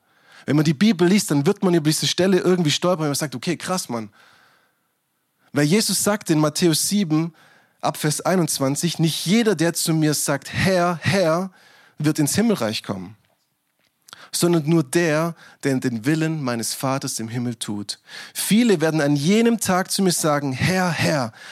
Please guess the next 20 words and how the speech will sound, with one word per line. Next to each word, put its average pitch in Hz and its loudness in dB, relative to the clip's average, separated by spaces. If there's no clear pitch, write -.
haben 180 2
wir 156 2
nicht 190 2
in 151 0
deinem 180 2
Namen 170 0
prophetisch 156 -4
geredet, 135 -4
in 139 0
deinem 208 2
Namen 190 2
Dämonen 160 0
ausgetrieben 156 0
und 160 4
in 151 2
deinem 190 2
Namen 175 2
viele 190 -2
Wunder 202 -2
getan?“ 107 -8